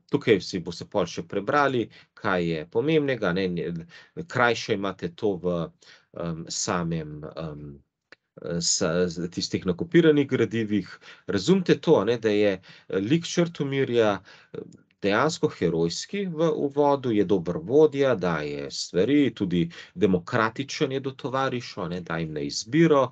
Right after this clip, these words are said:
medtem ko pa v krstu že prava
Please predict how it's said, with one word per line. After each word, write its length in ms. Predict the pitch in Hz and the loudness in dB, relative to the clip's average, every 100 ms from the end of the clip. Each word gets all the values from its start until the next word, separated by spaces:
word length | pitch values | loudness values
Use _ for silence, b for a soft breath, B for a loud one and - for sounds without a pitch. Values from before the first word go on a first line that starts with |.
| B B B | B B B
medtem 280 | - 139 147 | -2 2 2
ko 160 | 143 127 | 0 0
pa 140 | 120 110 - B B B | 2 2 0 B B B
v 140 | 98 - | -6 -2
krstu 760 | - 175 170 - - 113 117 - b | 4 4 4 -4 -2 0 0 -4 b
že 520 | - 85 101 123 123 117 _ - _ | -12 -8 0 2 2 -2 _ -20 _
prava 640 | 120 117 123 110 98 95 | 0 2 2 0 -4 -6